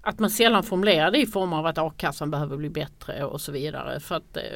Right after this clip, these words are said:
eller att arbetsmarknadspolitiken behöver bli mer, eh, kraftfull och så vidare, utan de, de frågorna debatteras lite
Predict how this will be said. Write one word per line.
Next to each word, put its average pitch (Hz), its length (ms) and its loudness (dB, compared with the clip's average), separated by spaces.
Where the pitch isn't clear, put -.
eller 160 260 0
att 151 220 -4
arbetsmarknadspolitiken 160 1160 -6
behöver 147 440 -2
bli 147 260 -8
mer, 143 460 -4
eh, 139 260 -4
kraftfull 147 520 -4
och 151 60 -8
så 156 100 -12
vidare, 156 360 0
utan 170 260 -2
de, 180 720 6
de 214 280 4
frågorna 208 500 4
debatteras 180 640 0
lite 170 480 -2